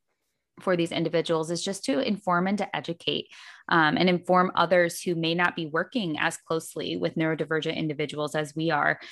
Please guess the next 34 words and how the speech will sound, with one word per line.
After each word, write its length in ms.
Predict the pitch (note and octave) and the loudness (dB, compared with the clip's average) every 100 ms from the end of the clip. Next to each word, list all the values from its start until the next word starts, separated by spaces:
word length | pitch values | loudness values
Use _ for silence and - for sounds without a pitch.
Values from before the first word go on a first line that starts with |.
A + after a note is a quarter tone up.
| - - | -12 -4
because 580 | F3+ F3 E3 D3+ C#3+ - _ _ _ _ - - _ - E3+ - _ - | -2 2 2 2 -2 -12 _ _ _ _ -20 -20 _ -20 -20 -20 _ 0
those 300 | G3 G3+ G#3 | 4 4 4
are 100 | F#3+ | 2
the 60 | E3+ | 0
people 380 | - G3+ E3+ | -4 0 2
that 220 | E3 D3+ D#3+ | 2 0 2
really, 560 | F3 E3+ D#3 D#3 D#3+ _ _ _ | 2 2 0 -4 -10 _ _ _
you 120 | F#3 | -4
know, 180 | E3+ D#3+ | 0 0
need 260 | D#3+ E3 E3+ | 2 0 -2
to 120 | - | -2
know 260 | F#3 F#3+ F#3+ | 0 2 2
the 100 | F3 | 2
most, 420 | F3+ A#3+ F#3 - | 2 0 -2 -8
because 280 | F3+ F3 D3+ | -8 -6 0
those 240 | F3 E3+ | 0 2
are 120 | F3 | 2
the 80 | E3+ | 2
people 300 | - F3 E3+ | 0 -4 -2
that 160 | E3 - | -2 -2
might 180 | D#3+ - | -4 -2
come 180 | F3 | -4
into 140 | E3+ F#3 | -2 -2
contact 480 | - A3 C4 F4 F3+ | 0 0 0 -4 -4
with 120 | - | -4
someone 360 | D3 C#3 C#3 | -4 -2 -2
with 240 | C#3+ C#3+ C#3 _ _ - - - | -2 -4 -8 _ _ -20 -10 -4
a 80 | |
difference, 500 | D3+ F3 - D#3 D#3 | -2 -2 -2 -4 -4
and 260 | - E3 D#3+ | -2 -2 0
they 100 | F3 | -2
need 220 | F#3 F3+ | -2 -4
to 220 | - F3 | -2 -2
ap-, 80 | D#3+ | -2